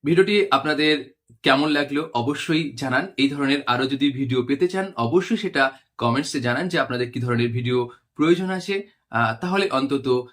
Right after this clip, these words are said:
আমার ভালো লাগবে যে এই ধরনের ভিডিও আপনাদের পছন্দ, আর ভিডিওটি আপনাদের কতটা উপকার আসলো সেটা অন্তত একটি বাক্যে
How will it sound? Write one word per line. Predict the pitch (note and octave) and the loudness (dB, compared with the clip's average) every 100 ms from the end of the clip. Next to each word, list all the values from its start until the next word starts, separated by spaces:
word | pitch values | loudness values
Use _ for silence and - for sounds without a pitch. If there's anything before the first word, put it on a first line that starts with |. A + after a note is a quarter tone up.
| _ | _
আমার | A2 A#2 A#2+ | -2 0 0
ভালো | C#3 C3+ | 0 0
লাগবে | C#3 D3 | 0 0
যে | C3+ | -2
এই | C3 | -2
ধরনের | B2+ A#2+ A#2+ | -2 0 0
ভিডিও | A#2+ A#2+ | 0 0
আপনাদের | A2+ A#2 A2+ A2+ A2+ - _ | -2 0 0 0 -2 -6 _
পছন্দ, | B2+ C#3 G3 G#3+ | -6 -4 -2 0
আর | C3 B2+ | 0 0
ভিডিওটি | E3 F3+ F#3+ | 0 0 0
আপনাদের | F3 F3+ F#3+ F#3+ - | -4 -6 -8 -8 -8
কতটা | F3+ G3+ F#3 | -6 -4 -4
উপকার | D#3 - G3+ F#3 | -4 -8 -6 -4
আসলো | C#3+ B2+ A#2+ - _ | -4 -4 -6 -6 _
সেটা | - D3 F#3 - | -6 -2 -2 -2
অন্তত | B2 C3 B2 B2 A#2+ - - | -4 -4 -2 -2 -2 -8 -8
একটি | C3 - C3+ | -8 -4 -4
বাক্যে | A#2 A2 - A#2+ | -4 -4 -4 -2